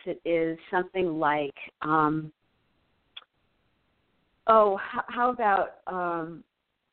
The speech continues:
more financial freedom in your life? Everyone wants more financial freedom. If you could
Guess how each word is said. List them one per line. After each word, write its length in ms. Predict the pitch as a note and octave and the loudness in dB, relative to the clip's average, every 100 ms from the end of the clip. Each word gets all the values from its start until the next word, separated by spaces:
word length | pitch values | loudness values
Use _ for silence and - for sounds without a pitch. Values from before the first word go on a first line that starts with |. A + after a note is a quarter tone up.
| _ | _
more 680 | G3 G#3 G3+ G#3 G3+ G3+ G3+ - _ _ _ - | -6 -2 4 6 6 4 -2 -16 _ _ _ 0
financial 500 | G#3 G3 F#3+ F#3+ F3+ - | 2 2 -2 -2 -8 -4
freedom 440 | F3 D#3+ C3 E3 _ _ | -4 -2 -6 -10 _ _
in 120 | F3+ F3 | -4 0
your 140 | E3 | 0
life? 240 | D3 C3+ C#3 | 2 0 0
Everyone 400 | F3+ G#3+ G3 F#3 | 0 4 4 4
wants 240 | F3 F3 - | 4 2 0
more 180 | F#3 F3 - | 2 2 2
financial 180 | F3 - _ _ _ | -2 -2 _ _ _
freedom. 240 | C#3+ D#3 D#3+ | -10 -8 -8
If 80 | - | -8
you 140 | |
could 100 | F3 | -10